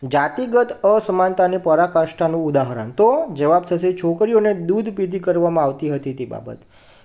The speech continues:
પહેલાંના સમયમાં છોકરીઓને શું દૂધ પીતી કરવામાં આવતી હતી? તો એ શું છે? જાતિગત અસમાનતાનું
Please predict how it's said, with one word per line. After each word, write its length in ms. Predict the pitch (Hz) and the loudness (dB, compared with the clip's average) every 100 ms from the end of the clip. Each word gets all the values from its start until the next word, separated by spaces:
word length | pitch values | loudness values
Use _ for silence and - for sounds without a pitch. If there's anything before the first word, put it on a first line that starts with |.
| _ | _
પહેલાંના 300 | 185 202 208 | 2 4 4
સમયમાં 400 | 196 175 170 165 | 2 0 0 -2
છોકરીઓને 500 | 165 151 175 170 170 | -4 -2 0 0 0
શું 240 | 170 247 | -2 -4
દૂધ 140 | 196 208 | -2 -4
પીતી 280 | 208 185 190 | -4 -4 0
કરવામાં 420 | 185 170 165 147 | 2 2 0 -2
આવતી 300 | 135 156 147 | -2 -4 -4
હતી? 380 | 139 170 277 - - - _ | 0 -2 -2 -8 -20 -20 _
તો 100 | 202 | 4
એ 200 | 190 202 | 6 6
શું 140 | 247 254 | 2 -4
છે? 180 | 226 202 | 0 2
જાતિગત 560 | 165 151 185 190 196 | 2 2 0 0 0
અસમાનતાનું 840 | - 190 185 156 156 156 156 170 | 2 2 0 -2 0 0 0 -2